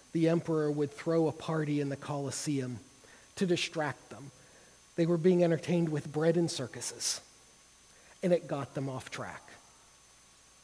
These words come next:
They're there for what can be done for them. They kinda miss the point altogether, though, of what Jesus' ministry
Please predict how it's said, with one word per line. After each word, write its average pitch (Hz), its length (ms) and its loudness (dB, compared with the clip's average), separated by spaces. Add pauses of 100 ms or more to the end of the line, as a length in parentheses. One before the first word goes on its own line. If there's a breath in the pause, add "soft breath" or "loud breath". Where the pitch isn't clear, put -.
(800 loud breath)
They're 269 260 6
there 190 440 6 (760)
for 214 120 0
what 190 240 2 (280)
can 196 160 4
be 175 160 0
done 147 320 0
for 131 240 -8
them. 101 260 -10 (1400 loud breath)
They 170 120 2
kinda 190 420 0
miss 160 320 0
the - 120 -10
point 139 400 -6 (120)
altogether, 135 640 -6
though, 127 300 -6 (280 loud breath)
of 160 160 2
what 170 400 0
Jesus' 165 460 -2
ministry 151 640 0